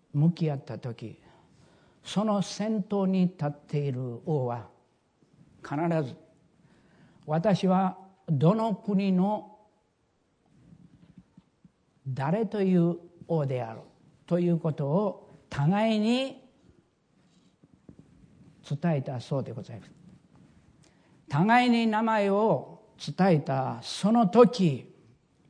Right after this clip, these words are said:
ほとんどは勝負が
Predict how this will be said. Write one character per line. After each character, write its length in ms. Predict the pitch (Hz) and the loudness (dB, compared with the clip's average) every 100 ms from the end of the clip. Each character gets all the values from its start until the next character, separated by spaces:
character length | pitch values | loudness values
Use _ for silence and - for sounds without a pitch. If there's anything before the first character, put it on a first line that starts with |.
| _ _ _ _ _ _ _ _ _ _ _ - | _ _ _ _ _ _ _ _ _ _ _ -4
ほ 140 | 147 | -2
と 160 | 208 180 | 2 2
ん 60 | |
ど 100 | 139 | 2
は 260 | 135 135 - _ _ _ _ _ _ _ _ _ _ _ - _ _ _ _ | -2 -4 -8 _ _ _ _ _ _ _ _ _ _ _ -20 _ _ _ _
勝 280 | 185 170 131 | 2 4 2
負 160 | 131 | -2
が 220 | 143 147 | -4 -6